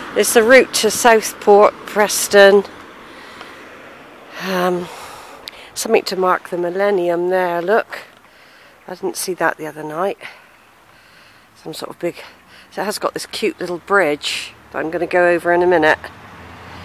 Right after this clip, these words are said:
It's my last day today in Lancashire, so I thought it fitting to do,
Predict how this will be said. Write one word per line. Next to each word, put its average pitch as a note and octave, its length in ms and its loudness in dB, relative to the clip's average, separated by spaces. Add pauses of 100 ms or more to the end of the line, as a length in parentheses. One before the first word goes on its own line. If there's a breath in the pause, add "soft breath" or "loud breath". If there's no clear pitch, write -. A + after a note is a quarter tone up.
(1040 loud breath)
It's B3 140 -6
my C#4 100 8
last D4+ 340 6
day D4+ 200 6
today G#3+ 520 8
in A3 100 6
Lancashire, G#3+ 600 6 (2250)
so A3 200 2
I A3 120 8
thought - 320 8
it G#3+ 100 2
fitting A#3+ 480 4
to A3+ 80 -4
do, A3+ 320 8